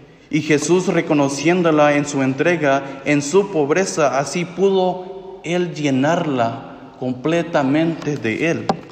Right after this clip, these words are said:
Porque con Dios la cantidad no importa, la cantidad es irrelevante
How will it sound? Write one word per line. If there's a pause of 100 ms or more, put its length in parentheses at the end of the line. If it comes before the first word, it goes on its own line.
(1300)
Porque
con
Dios
la
cantidad
no
importa,
la
cantidad
es
irrelevante